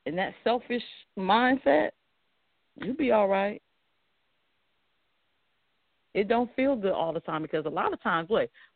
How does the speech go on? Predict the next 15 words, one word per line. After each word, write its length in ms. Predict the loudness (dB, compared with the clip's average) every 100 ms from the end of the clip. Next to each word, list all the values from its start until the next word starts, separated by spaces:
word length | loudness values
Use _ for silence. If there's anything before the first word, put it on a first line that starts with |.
| 0
this 180 | 2 2 0
process, 500 | 0 0 -2 -8 -2
what 140 | -2
about 220 | 0 -2 -2
the 80 |
process 500 | -2 -2 -2 -2 -4 -2
of 340 | 0 2 2 -2 _ _ 0
when 180 | 2 2
he's 240 | 0 -4 -6 -8 -2
cutting 340 | 2 2 0 0
some 180 | -2 0
things 260 | -2 0 -4 -2 2
away 420 | 2 4 4 2 0
from 200 | -8 -8
you? 220 | -10